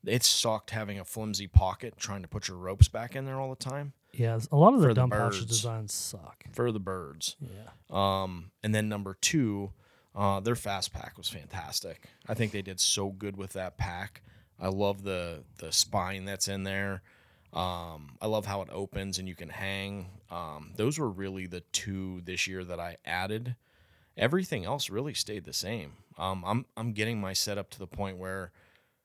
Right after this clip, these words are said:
Speaker 1: it's not gonna get much better than what it is now unless there's
Speaker 2: Yeah.
Speaker 1: some groundbreaking product that comes out.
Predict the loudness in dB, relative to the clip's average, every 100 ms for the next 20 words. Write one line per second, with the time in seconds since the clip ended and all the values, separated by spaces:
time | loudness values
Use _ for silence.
0 | _ _ -4 0 0 0 -8 -8 -6 -6
1 | -8 -4 0 0 0 -2 -4 -4 -4 -4
2 | -2 -4 -2 8 10 10 6 0 -2 -2
3 | -2 -4 -6 -8 -6 -4 -4 -8 -10 -8
4 | -6 -4 -4 -6